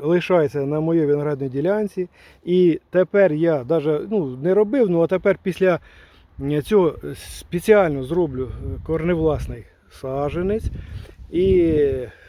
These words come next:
журавчика червоного, посадю їх разом, ну, а потім будемо спостерігати. Плюси, мінуса, терміни. О, я вважаю, що два, два винограда це будуть дуже-дуже такі суперові.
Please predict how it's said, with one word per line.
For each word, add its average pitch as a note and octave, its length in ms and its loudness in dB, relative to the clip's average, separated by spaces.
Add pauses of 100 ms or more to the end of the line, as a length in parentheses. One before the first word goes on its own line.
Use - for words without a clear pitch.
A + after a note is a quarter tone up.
(680)
журавчика D#3+ 480 0
червоного, G#3 520 -2
посадю E3+ 540 -2
їх C#3+ 400 -6
разом, E3 460 -4
ну, C#4 120 -6
а C4+ 80 -4
потім A3 320 -6
будемо F3+ 220 -2
спостерігати. C#3 720 -6
Плюси, G3 360 -8
мінуса, D#3+ 540 -4 (360)
терміни. F3+ 560 -4 (380)
О, B2+ 160 -10 (120)
я F#3 140 2
вважаю, F3+ 300 2
що E3 120 -6
два, D3 340 0 (160)
два D#3 260 -2
винограда D3 540 -2
це D3 60 -6
будуть C3+ 400 -6
дуже-дуже D3+ 480 -4
такі - 180 -8
суперові. G#3+ 640 -4